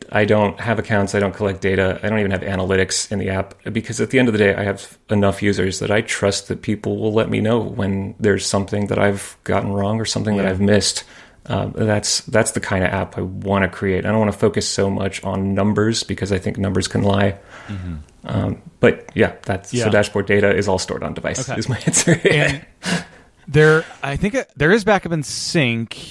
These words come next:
Speaker 2: through iCloud. Is that primarily settings, or what, what, what is, um, sunk between devices and backed up?
Speaker 1: Yeah, syncing is, is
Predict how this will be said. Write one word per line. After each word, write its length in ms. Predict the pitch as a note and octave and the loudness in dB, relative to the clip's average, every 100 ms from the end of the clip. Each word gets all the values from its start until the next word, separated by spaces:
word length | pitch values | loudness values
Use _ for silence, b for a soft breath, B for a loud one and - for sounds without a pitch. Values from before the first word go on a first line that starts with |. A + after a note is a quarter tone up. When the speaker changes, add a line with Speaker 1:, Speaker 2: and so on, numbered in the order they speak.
| - - | -18 -8
Speaker 2:
through 460 | B2 B2+ A#2 A#2 | 0 4 4 2
iCloud. 1080 | G#2 A2+ C#3 D#3+ - _ - D3+ D3 D#3+ E3 | 0 -4 -4 -6 -10 _ -2 2 4 4 2
Is 180 | B2 A2 | 0 0
that 180 | A#2+ A2 | -2 -2
primarily 360 | B2+ B2 A#2 | -4 -4 -4
settings, 640 | A2 - C3 C#3 D3 C#3+ A#2 | -6 -2 0 0 -2 -2 -2
or 100 | G#2+ | 0
what, 160 | A#2 | 0
what, 260 | B2+ C3 B2+ | 2 0 0
what 160 | A#2+ | 0
is, 260 | A#2+ A2 G2+ | 0 0 0
um, 540 | G#2 G2 F#2 F#2 F2 - _ | 0 2 0 -2 -4 -12 _
sunk 240 | - B2+ - | 0 0 2
between 320 | G#2+ A2+ G2+ | -2 0 0
devices 420 | F#2+ G2 - F2 | 0 -2 -4 -4
and 80 | F2+ | -2
backed 240 | F2+ E2+ | -4 -2
up? 220 | F#2+ F2 _ _ _ _ _ _ - | -4 -4 _ _ _ _ _ _ 2
Speaker 1:
Yeah, 140 | A2+ | 4
syncing 360 | G#2+ E3 D#3 C#3 | 4 4 4 4
is, 280 | A#2 - - F#2 | 2 -4 -8 -6
is 200 | A2 | -6